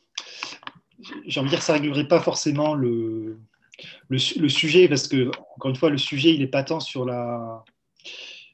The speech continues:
euh, sur le vecteur, sur le média, sur, euh, sur, on va dire, sur la, sur la liquidité du C P F que sur vraiment le, le changement culturel que ça induit. Et en fait, euh,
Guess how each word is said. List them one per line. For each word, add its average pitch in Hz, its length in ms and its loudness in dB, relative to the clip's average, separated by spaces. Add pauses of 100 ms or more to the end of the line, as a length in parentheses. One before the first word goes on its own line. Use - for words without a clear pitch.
(220)
euh, 123 300 -10
sur 135 220 -2
le 131 80 4
vecteur, 165 560 4
sur 139 180 -4
le 131 100 2
média, 151 560 2
sur, 127 280 -6
euh, 117 260 -8
sur, 117 380 -8 (180)
on 131 60 -12
va 120 80 -8
dire, 131 160 -8
sur 123 180 -8
la, 113 320 -12
sur - 160 -4
la 120 80 -2
liquidité 151 680 2
du 151 140 0
C 151 180 0
P 165 220 6
F - 100 -4
que 151 140 0
sur 151 280 -4
vraiment 143 380 -2
le, 127 540 2 (540)
le 127 100 -4
changement 156 480 -2
culturel 165 520 2
que 156 100 0
ça 143 160 0
induit. 147 360 -2
Et 123 180 0
en 120 80 -4
fait, 151 340 -4
euh, 120 300 -2